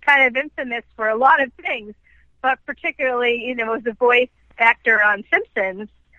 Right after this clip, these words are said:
um, and, um, among many, many, many other amazing roles. But he's really well known for, for getting into a lot of trouble, like lawsuit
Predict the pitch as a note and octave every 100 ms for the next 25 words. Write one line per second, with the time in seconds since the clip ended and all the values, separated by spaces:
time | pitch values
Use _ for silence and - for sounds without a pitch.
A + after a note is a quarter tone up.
0 | _ _ - G#3 G3+ G3 F#3+ F#3+ - A3
1 | G#3 G#3+ A3 A#3 A#3 A3+ A3 G3+ B3 C4
2 | A3+ G#3+ G#3+ G3+ G#3 G3+ G#3 G#3+ G3 F#3+
3 | A3+ A3 G3+ G3 B3+ A3+ F#3 - G#3+ G3
4 | - E4 G4 G#3+ A#3+ A#3 G#3+ G#3 G#3+ A#3+
5 | F4+ - F#3+ F#3 - - G#3 F#3+ A3 A3
6 | G#3+ - - G3 F#3 G#3+ A#3+ - - E4
7 | F3 D#3+ - - - - G3+ G#3+ F3+ F#3
8 | E4 - F#3+